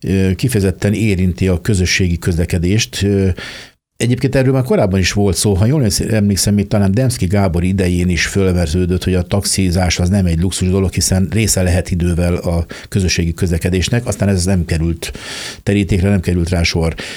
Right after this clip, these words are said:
Most viszont ugye ez a jogszabálymódosítás lehetővé teszi, hogy a taxisok bekapcsolódjanak a közösségi közlekedési közszolgáltatásba. Iránytaxikat lehet kinevezni, és akkor ugye föl lehet venni egyszerre több utast is, vagy éppen a vonatpótló járatként, ö,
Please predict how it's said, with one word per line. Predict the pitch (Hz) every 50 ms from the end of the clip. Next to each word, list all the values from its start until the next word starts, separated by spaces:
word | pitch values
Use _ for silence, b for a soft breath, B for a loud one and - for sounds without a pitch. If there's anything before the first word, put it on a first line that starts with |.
| B B
Most | - 120 120
viszont | - 117 - 123 117 104 -
ugye | 117 117 117 117
ez | 107 110 104
a | 110
jogszabálymódosítás | 110 113 101 - - 104 101 104 101 107 107 101 101 - 117 104 107 101 95 -
lehetővé | - 101 101 95 90 - - 90 92 87
teszi, | - - 95 - -
hogy | 90 92
a | 90
taxisok | - - 101 95 - 95 - - 92
bekapcsolódjanak | 85 95 90 - 82 82 - - 85 85 85 85 87 85 85 -
a | 80
közösségi | - 101 85 87 80 - - 87 87 82
közlekedési | - 95 82 85 82 - 85 78 82 80 - 85
közszolgáltatásba. | - 95 82 - - 90 87 80 85 82 - 85 80 - 85 82 82 80 78 95 107 117 123 123 B B B B B B B - - -
Iránytaxikat | - 120 117 113 110 101 - 101 - - 117 104 - 107 98 -
lehet | - 101 101 101 95 - -
kinevezni, | - - 101 101 87 98 101 101 95 101 104 95 87 95 104
és | 107 120 120 123 - 101 95 90 -
akkor | 90 - - 95
ugye | 98 95 95
föl | - - 98
lehet | 92 92 87 -
venni | - 92 95
egyszerre | 90 87 - - 90 82
több | - - 95 87 82
utast | 82 82 - 90 85 - -
is, | 120 123 117 120 B B B B B
vagy | - 95
éppen | 98 95 - -
a | 95 92
vonatpótló | 92 101 92 90 82 - - - - 92 85 82 - 85 85 87
járatként, | 87 90 90 90 85 80 - - - 87 87 85 82 76 - B B B B B B B B B B
ö, | 82 85 87 87 87